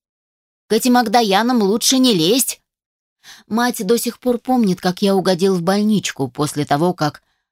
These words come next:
родственники ее мужа отделали меня за попытку с ней поговорить. Накинулись толпой на восемнадцатилетнего пацана и зарыли в землю, фигурально выражаясь.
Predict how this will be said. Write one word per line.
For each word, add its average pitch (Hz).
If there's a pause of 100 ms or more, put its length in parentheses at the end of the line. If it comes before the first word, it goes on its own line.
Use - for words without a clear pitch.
родственники 180
ее 165
мужа 226 (380)
отделали 208
меня 208
за 185
попытку 196
с 180
ней 190
поговорить. 170 (680)
Накинулись 180
толпой 175
на 170
восемнадцатилетнего 151
пацана 165 (300)
и 165
зарыли 185
в 165
землю, 139 (300)
фигурально 139
выражаясь. 127